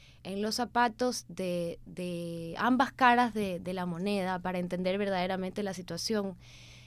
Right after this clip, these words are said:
Y día a día los acontecimientos te desafían a replantear ideas que ya tienes establecidas en tu cabeza. Eh, cada día es una invitación a romper paradigmas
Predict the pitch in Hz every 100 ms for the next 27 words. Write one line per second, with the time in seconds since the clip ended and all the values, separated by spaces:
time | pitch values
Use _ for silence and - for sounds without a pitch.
0 | - - 202 185 247 254 247 240 262 240
1 | 196 196 196 - - 185 175 175 170 -
2 | 180 185 180 175 202 190 196 202 220 214
3 | - - 190 170 170 175 170 - 240 220
4 | 190 180 180 - - - - - 180 165
5 | 160 156 160 180 180 180 170 170 - 196
6 | 202 226 240 247 - - - - - -
7 | 233 320 269 196 190 180 - - 214 214
8 | 233 233 214 214 196 185 220 220 208 190
9 | 202 180 185 220 202 185 180 175 - -
10 | - - 180 180 175 170 170 170 165 165
11 | - - - - 202 196 208 196 208 208
12 | 196 180 170 202 202 190 170 170 196 185
13 | 190 165 185 226 190 170 170 -